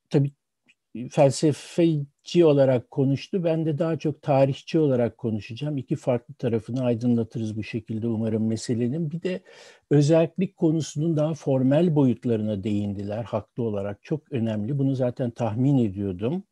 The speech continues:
umuyordum. Yasa, tüzük, prosedür gibi yerlerde özellik şekilleniyor büyük bir ölçüde.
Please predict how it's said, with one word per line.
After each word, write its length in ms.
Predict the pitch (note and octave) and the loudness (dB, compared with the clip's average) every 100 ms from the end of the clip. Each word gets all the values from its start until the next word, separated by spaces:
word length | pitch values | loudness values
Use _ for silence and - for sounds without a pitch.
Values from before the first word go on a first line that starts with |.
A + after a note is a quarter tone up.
| _ | _
umuyordum. 800 | - A2 A#2 A2 F#2 G#2 C#3+ E3 F3+ G3 | 0 2 2 0 -2 -4 -4 -6 -10 -4
Yasa, 640 | A#2 A2+ - A#2 G#2+ G#2+ - - | -2 -2 0 0 0 -2 -10 -6
tüzük, 680 | A#2 G2 A2+ G2+ _ - _ _ _ _ | -4 -2 -2 -4 _ -20 _ _ _ _
prosedür 560 | C#3+ A2+ - A#2 D3 D3 | -2 0 0 2 4 2
gibi 280 | B2+ A#2+ | 2 2
yerlerde 800 | A#2+ A2+ A2 A2 G#2+ G2+ A2 A2 - _ _ _ _ - - _ _ _ _ _ _ _ _ - | 2 2 2 0 -2 -2 -2 -4 -8 _ _ _ _ -20 -20 _ _ _ _ _ _ _ _ 2
özellik 600 | D3+ A#2+ G#2+ G2+ A#2 - | 4 6 4 4 -4 -4
şekilleniyor 800 | - G2+ - F#2 G2+ G2+ G#2+ G2 | -6 -6 -6 -4 -4 -2 -4 -4
büyük 320 | G#2 C3+ - | 0 -2 0
bir 100 | B2 | 0
ölçüde. 640 | A2 F#2+ - G2+ A2+ D#3+ | 2 0 -6 -8 -6 -6